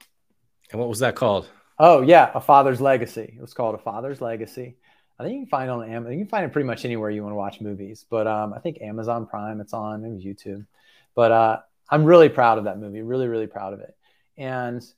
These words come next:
Speaker 2: it was really fun. I mean, I was the boss on that movie. Not only did I raise the money, I directed it, I wrote it, I was also acting in it. Um, but it's, it's utilizing, it's teamwork. And it's utilizing and getting the best out of everyone,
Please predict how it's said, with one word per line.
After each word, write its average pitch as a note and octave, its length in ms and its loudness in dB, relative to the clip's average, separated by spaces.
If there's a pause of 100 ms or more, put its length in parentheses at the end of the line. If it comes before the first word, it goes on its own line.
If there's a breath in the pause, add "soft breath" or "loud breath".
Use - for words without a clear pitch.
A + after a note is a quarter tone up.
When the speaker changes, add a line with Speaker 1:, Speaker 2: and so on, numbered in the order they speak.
(880)
Speaker 2:
it D3 80 -2
was C3+ 180 -4
really D3 320 2
fun. B2 600 -8 (120)
I - 80 -16
mean, B2+ 140 -6
I C#3 80 2
was C3+ 160 -4
the B2 60 -12
boss G#2 340 -8
on G2+ 120 -12
that F#2+ 140 -16
movie. A2 340 -20 (240)
Not A#2 180 -6
only B2 200 -4
did A#2 120 -4
I A2+ 80 -2
raise A2 340 -4
the - 80 -16
money, G#2+ 460 -12 (340)
I A2 80 -14
directed G#2+ 460 -8
it, G#2+ 240 -8
I G2+ 40 -12
wrote G#2 260 -6
it, G#2+ 140 -8
I - 40 -20
was G#2 140 -16
also G#2+ 280 -8
acting A2+ 440 -8
in G#2 120 -12
it. G#2 120 -16 (400 soft breath)
Um, G#2+ 420 -6 (320)
but A#2 400 0
it's, - 460 -10 (260)
it's - 220 -14
utilizing, A2+ 880 -2
it's - 160 -18
teamwork. C3 460 -6 (880)
And A2+ 140 -10
it's A2+ 160 -10
utilizing B2+ 760 0
and A2 160 -8
getting B2 280 -2
the G#2+ 80 -6
best A2+ 440 -6
out A2 120 -6
of G#2 120 -6
everyone, G#2 680 -6